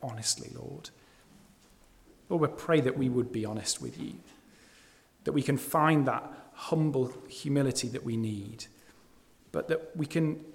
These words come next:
be safe in the knowledge of your salvation, that we can pour out all of our feelings to you, every one of them,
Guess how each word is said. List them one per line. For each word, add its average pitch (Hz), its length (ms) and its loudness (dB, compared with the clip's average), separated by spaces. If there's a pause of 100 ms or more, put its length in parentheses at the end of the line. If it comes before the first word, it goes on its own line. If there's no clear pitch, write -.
(140)
be 139 120 -4
safe - 520 6
in 139 100 4
the 127 60 4
knowledge 127 420 4
of 107 100 -2
your 127 240 2
salvation, 117 640 0
that - 100 -6
we 135 100 0
can 127 300 -2
pour 170 340 2
out 143 280 0
all 165 240 4
of 151 80 0
our 135 120 -2
feelings 107 560 -2
to 120 80 -8
you, 117 300 -10 (1800)
every 147 320 2
one 127 220 2
of 113 180 -2
them, - 200 -12